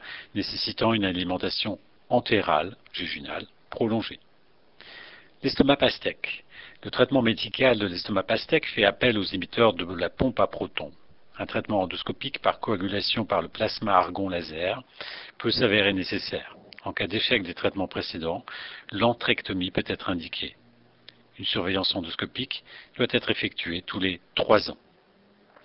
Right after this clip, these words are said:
Atteinte intestinale maintenant. Tout d'abord, les troubles moteurs responsables de syndrome de malabsorption et ou de pseudo-occlusion intestinale.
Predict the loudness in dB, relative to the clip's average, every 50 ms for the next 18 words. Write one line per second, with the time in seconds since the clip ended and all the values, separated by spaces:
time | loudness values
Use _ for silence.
0 | -18 -14 -12 -12 -12 -12 -14 -16 -18 -20 _ -6 -6 0 2 4 4 6 6 6
1 | 4 4 0 -4 -2 0 0 0 0 -2 -4 -8 -10 -10 -8 -8 -8 -8 -8 -6
2 | -6 -6 -2 0 2 8 8 10 10 8 6 4 0 -2 -2 0 0 0 0 -2
3 | 2 6 6 6 6 6 2 0 -2 -4 -6 2 4 4 4 4 2 -2 0 0
4 | 0 0 0 0 0 0 0 0 0 0 0 0 0 -2 -2 -2 0 0 2 4
5 | 4 4 4 2 2 2 0 0 -2 -4 -6 -6 _ 0 2 2 4 4 2 2
6 | 2 -2 -6 -2 -2 -2 -2 -2 -4 -8 -10 -10 -8 -8 -8 -8 -8 -10